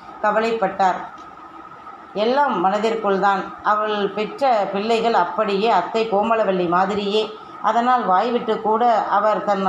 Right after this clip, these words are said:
ஆதங்கத்தை சொல்ல முடியாது. இதோ வராத அண்ணன் மகன் வந்திருக்கிறான். நாலு வார்த்தை மனம் விட்டு பிறந்த வீடு பற்றி பேச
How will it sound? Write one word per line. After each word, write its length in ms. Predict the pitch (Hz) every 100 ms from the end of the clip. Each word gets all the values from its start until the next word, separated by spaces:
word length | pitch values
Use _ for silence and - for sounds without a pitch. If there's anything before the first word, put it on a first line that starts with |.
| 180
ஆதங்கத்தை 580 | 196 240 226 196 208 196
சொல்ல 220 | 196 208 226
முடியாது. 540 | 185 190 214 214 214 - - - -
இதோ 260 | 208 220 254 320 - - - - - -
வராத 420 | 185 196 208 247 285
அண்ணன் 340 | 202 208 220
மகன் 280 | 208 196 208
வந்திருக்கிறான். 600 | 196 214 220 214 196 196 -
நாலு 360 | 202 233 269 285
வார்த்தை 400 | 208 220 381 320 262
மனம் 300 | 190 208 208
விட்டு 200 | 202 254
பிறந்த 320 | 247 196 226 233
வீடு 220 | 214 196
பற்றி 240 | 196 202 247
பேச 240 | 202 202